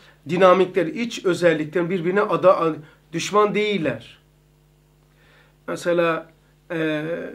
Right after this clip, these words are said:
bu aklı kalbi, kalbi başka bir şey istiyor. Aklı başka şeyin peşinde. Mesela aklı, şey, aklı zahirle meşgul veya aldat onu. Tam bir fırsat,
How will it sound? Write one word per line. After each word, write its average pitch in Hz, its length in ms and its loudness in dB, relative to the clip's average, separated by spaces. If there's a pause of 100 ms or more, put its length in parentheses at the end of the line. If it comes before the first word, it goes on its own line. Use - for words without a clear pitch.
(500)
bu 170 440 -2 (260)
aklı 196 380 -2
kalbi, 156 640 -4 (280)
kalbi 170 360 -2
başka 175 300 2
bir 170 40 -6
şey 156 160 -4
istiyor. 190 400 -6 (560)
Aklı 175 260 -4
başka 226 260 -2
şeyin 247 260 -4
peşinde. 139 400 -8 (1400)
Mesela 170 360 0
aklı, 208 500 2
şey, 180 420 -2 (800)
aklı 208 320 4
zahirle 202 640 4 (280)
meşgul 151 420 -8 (720)
veya 185 340 4
aldat 196 420 4
onu. 147 360 -4 (380)
Tam 208 260 -2
bir 208 80 -2
fırsat, 143 520 -8